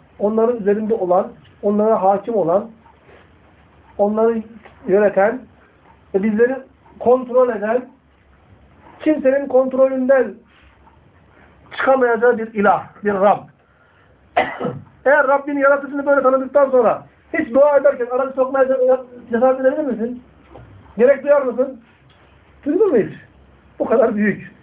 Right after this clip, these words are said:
Büyüklüğü anlayamayacaksın. Aklınla bilemeyeceğin bir yaratıcın var.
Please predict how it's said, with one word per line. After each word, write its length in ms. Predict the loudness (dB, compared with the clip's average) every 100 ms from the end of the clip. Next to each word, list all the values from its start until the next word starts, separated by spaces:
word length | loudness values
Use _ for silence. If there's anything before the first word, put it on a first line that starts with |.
| _ -4
Büyüklüğü 380 | -2 -2 0
anlayamayacaksın. 720 | 0 0 0 0 0 -2 -4 -4
Aklınla 560 | -4 -2 -4 -2 -2 -4 -16 _ _ -20 -20 -8 0
bilemeyeceğin 560 | 0 0 -4 -6 -4
bir 180 | -4 -2
yaratıcın 500 | 0 0 -2 -2 0
var. 220 | 0 -2